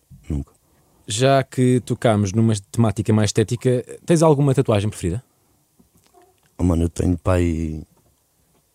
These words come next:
Speaker 1: eu tenho pai, nem sei quantas tatuagens tenho, mano, mas acho que as minhas preferidas é das minhas filhas. Se for falar de sentimento, estás a ver? Tenho aqui um desenho da Clara,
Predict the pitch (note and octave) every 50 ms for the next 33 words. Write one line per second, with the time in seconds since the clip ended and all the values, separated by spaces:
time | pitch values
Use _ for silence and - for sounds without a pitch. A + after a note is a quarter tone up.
0 | _ _ _ - - F2+ - F#2+ F#2+ E2+ - F2 F2+ F2+ F2+ F2+ E2+ F2 F2+ F2
1 | F2 F2 F2+ _ _ _ _ - - C2+ F#2+ F#2 - F#2 F2 - E2+ D#2+ - -
2 | D2 D#2+ D#2 D2+ D2+ C#2+ - D#2+ D#2+ D2+ D2 D2 C#2+ C#2 - - _ _ _ _
3 | _ _ - F2+ F2+ F2 - - F#2 F2 F#2 F2 D#2 - F#2+ F#2 - - G2 F#2+
4 | F#2+ F#2 G2 F#2+ F#2 F2+ F#2 F2+ E2+ - - A2 F2+ C#2+ C2+ - - - _ _
5 | _ - - - - - - - - - - G#2+ G2+ - A2 A2 A2 G2+ - A#2
6 | A2 F#2 F#2+ G2 G2 G2 G#2+ G#2+ G2+ - E2 D#2+ E2 D#2+ E2+ E2+ - F#2+ G2 F#2+
7 | - - F#2 F2+ E2+ D#2+ E2+ F2 F2 E2 E2+ F2 - D#2 D#2+ E2+ E2+ D#2 D#2+